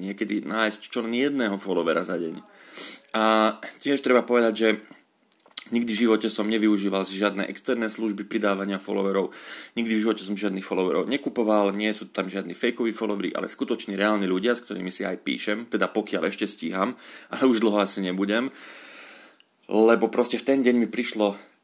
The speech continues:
tých tisíc followov a každý <laughs> jeden napísal niečo, na čo ja som odpovedal. A pamätám si, že to bol taký deň, že mal nie dvadsaťštyri hodín, ale sedemdesiatdva hodín, ty kokos. To bolo fakt, že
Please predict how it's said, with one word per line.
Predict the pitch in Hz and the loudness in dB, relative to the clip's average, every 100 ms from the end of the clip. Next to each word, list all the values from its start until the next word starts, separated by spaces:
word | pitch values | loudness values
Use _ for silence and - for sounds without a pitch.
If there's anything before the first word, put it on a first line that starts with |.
| _ | _
tých | 101 - | -12 -6
tisíc | - 165 | -2 0
followov | - 120 123 123 - | 2 4 6 6 4
a | |
každý | - 135 147 123 - 139 | 4 4 4 2 4 6
<laughs> | 139 | 6
jeden | 120 120 120 | 4 0 2
napísal | 104 101 107 104 - 104 98 | 2 2 2 0 2 2 2
niečo, | 98 95 92 - 117 120 - | 2 0 0 4 4 4 0
na | 98 98 | -2 2
čo | 98 | 4
ja | |
som | 95 95 90 | 4 2 -4
odpovedal. | - 87 87 85 78 | -4 -2 2 4 2
A | - | -2
pamätám | - 104 110 98 95 | -4 -2 0 0 0
si, | 98 | -4
že | 98 | -6
to | 98 90 | -6 -2
bol | 90 | 0
taký | 85 104 - 95 | 2 0 -2 -2
deň, | 98 | 0
že | 98 98 92 | 0 -2 0
mal | 92 95 92 - | 2 4 2 -2
nie | 107 107 | -2 -2
dvadsaťštyri | 95 98 101 - 101 95 | 0 0 -2 -4 -2 2
hodín, | 95 98 - - | 2 2 0 -2
ale | 98 95 92 | 0 0 -2
sedemdesiatdva | - 120 113 104 98 101 90 95 90 | 0 2 4 2 0 -2 -2 0 2
hodín, | 95 95 | 2 0
ty | 92 92 | -2 -2
kokos. | 92 98 92 - - - - - - | 0 0 0 -4 -16 -16 -16 -16 -6
To | 95 | 0
bolo | 95 101 98 - _ _ _ _ _ - - | 6 8 8 4 _ _ _ _ _ -18 -12
fakt, | - 98 95 | -4 -2 4
že | 107 110 | 4 4